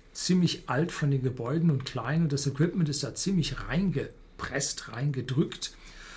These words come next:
Äh, vier Brennblasen, die einen, ja, schon fast Islay-mäßigen Schnitt haben. Das heißt also, äh, sehr, sehr viel an Aroma geht mit der Destillation über. Jo,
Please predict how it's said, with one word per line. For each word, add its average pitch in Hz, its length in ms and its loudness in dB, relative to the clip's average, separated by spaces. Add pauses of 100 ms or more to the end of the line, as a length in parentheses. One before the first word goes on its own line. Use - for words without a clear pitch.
(220)
Äh, 135 160 0
vier 156 400 2
Brennblasen, 160 880 2
die 156 140 -2
einen, 123 320 0 (760)
ja, 123 340 0
schon 139 220 -2
fast - 400 -2
Islay-mäßigen 127 1700 0 (800)
Schnitt 151 380 8
haben. 113 440 -2 (400)
Das - 160 -8
heißt 120 240 -4
also, 123 260 -4 (340)
äh, 110 120 -6
sehr, 127 240 2
sehr 131 180 2
viel 147 520 6
an 127 160 -6
Aroma 120 480 2
geht 107 340 -8
mit 120 300 -2 (720)
der 117 80 -4
Destillation 123 680 0
über. 160 400 4 (680)
Jo, 127 260 6